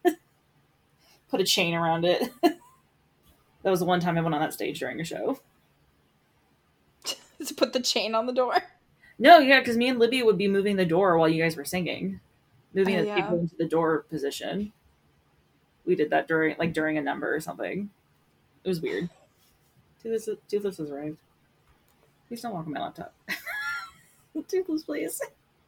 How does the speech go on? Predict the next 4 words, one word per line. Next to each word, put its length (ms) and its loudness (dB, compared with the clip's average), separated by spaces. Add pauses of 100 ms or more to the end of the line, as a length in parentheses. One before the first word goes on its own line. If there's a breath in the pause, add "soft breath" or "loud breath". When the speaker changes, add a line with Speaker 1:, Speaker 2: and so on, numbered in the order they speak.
(140)
Speaker 1:
<laughs> 600 -10
Speaker 2:
Hi, 200 2
buddy. 560 2 (600)
Speaker 1:
<laughs> 380 -4